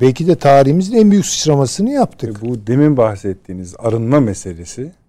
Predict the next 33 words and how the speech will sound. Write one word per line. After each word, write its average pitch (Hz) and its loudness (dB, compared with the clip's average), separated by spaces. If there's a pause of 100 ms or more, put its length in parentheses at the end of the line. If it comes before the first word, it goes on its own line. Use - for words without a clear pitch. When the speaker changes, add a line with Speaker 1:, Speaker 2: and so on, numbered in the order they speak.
Speaker 2:
yani 90 -12
ben 92 -10
arınma 110 -2
diyorum 90 -10
ona, 117 -12
yani 82 -18
Batı, 98 -6
yani 95 -12
Amerika, 92 -10
Batı, 92 -10
oradaki 95 -14
arınma 104 -8 (720)
tarihimizdeki 139 -4
en 202 2
ileri 120 0
adımdır. 82 -20 (260)
En 175 4
ileri 113 2
adımdır. 82 -18
Ama 117 -8 (240)
işte - -14
sizin 117 -4
Speaker 1:
Ama 151 2
Speaker 2:
ge-, 233 2
Speaker 1:
işte - -6
Speaker 2:
buyurun. 147 -2
Speaker 1:
sonra 202 4
ne 190 2
oluyordu? 147 4
Speaker 2:
İşte - -14
Speaker 1:
Yani 123 -4
demek 190 2
ki 175 0